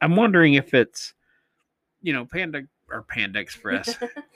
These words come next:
Speaker 2: This is
Speaker 1: Chick-,
Speaker 2: one of the options later.
Speaker 1: it's definitely an express. Chicken Express coming up. You know,
Speaker 2: They
Speaker 1: people
Speaker 2: got real good sweet tea, I can tell you that.
Speaker 1: Yeah. And they have the spicy option.
Speaker 2: Yeah.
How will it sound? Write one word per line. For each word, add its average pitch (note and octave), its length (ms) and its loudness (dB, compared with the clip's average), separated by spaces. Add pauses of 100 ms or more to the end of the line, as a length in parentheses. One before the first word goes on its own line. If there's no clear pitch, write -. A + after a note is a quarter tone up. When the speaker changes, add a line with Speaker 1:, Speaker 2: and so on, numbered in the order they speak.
(340)
Speaker 2:
This B3 160 -8
is - 20 -4
Speaker 1:
Chick-, G#3+ 160 4
Speaker 2:
one A3 60 -4
of G3 80 -4
the - 60 -6
options F3+ 360 -10
later. D3+ 220 -2
Speaker 1:
it's - 140 0
definitely G#3 320 2
an D3+ 60 2
express. C#3 520 0
Chicken G3 400 -4
Express D#3+ 760 0 (580)
coming E3+ 360 2
up. D#3+ 580 4 (1200)
You E3 180 4
know, C3 160 2
Speaker 2:
They - 80 -2
Speaker 1:
people E3+ 180 4
Speaker 2:
got G#3 140 -10
real A3 180 -4
good G#3+ 260 -8
sweet G3+ 320 -18
tea, G#3+ 260 -10
I D#3 100 -10
can - 160 -20
tell F3 180 -12
you C3+ 160 -12
that. C#3+ 240 -20 (1040)
Speaker 1:
Yeah. B2 280 -4 (600)
And G3+ 480 6
they E3+ 120 6
have F3+ 360 4
the D#3+ 160 2
spicy - 720 -2
option. - 560 -10
Speaker 2:
Yeah. E3 280 -8